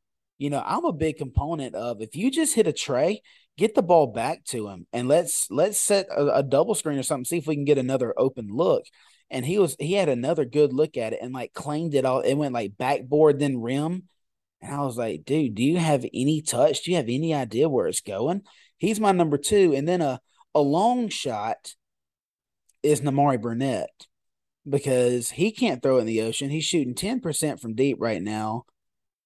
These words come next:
He's a turnover machine, but he plays his ass off on defense. I think he is one of our best defenders. So I'm never gonna harp on somebody for that. Um, unless, you know, he gets trigger happy, which he's not right now, which is good. And I think he's got a good shot,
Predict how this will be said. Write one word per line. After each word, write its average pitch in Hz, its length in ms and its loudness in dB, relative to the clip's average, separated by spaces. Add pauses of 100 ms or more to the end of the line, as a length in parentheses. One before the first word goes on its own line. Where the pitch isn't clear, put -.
He's 233 300 4
a 208 60 6
turnover 127 500 4
machine, 110 640 -2 (100)
but 131 460 4
he 127 100 -4
plays 131 320 0
his 113 120 -6
ass 120 260 -2
off 110 180 -6
on 104 140 -10
defense. 120 480 -2
I 123 80 -2
think 127 240 -2
he 123 160 2
is 117 320 0 (380)
one 143 200 2
of 123 100 0
our 131 140 4
best 117 320 -2
defenders. 117 800 -2
So 110 200 -2
I'm 117 280 2
never 151 240 6
gonna 135 180 2
harp 131 300 2
on 113 100 -8
somebody 104 400 -6
for - 160 -16
that. 90 320 -4 (640)
Um, 107 260 -2
unless, 147 540 8
you 139 120 0
know, 120 180 0
he 139 160 0
gets 127 220 -2
trigger 117 260 -4
happy, 117 280 -4
which 147 200 4
he's 208 160 2
not 170 240 2
right 104 160 -6
now, 101 140 -10
which 113 120 -10
is 117 120 -8
good. 110 280 0
And 113 100 -4
I 147 60 0
think 156 160 0
he's 165 140 0
got 220 140 6
a 180 40 2
good 151 200 4
shot, 143 400 4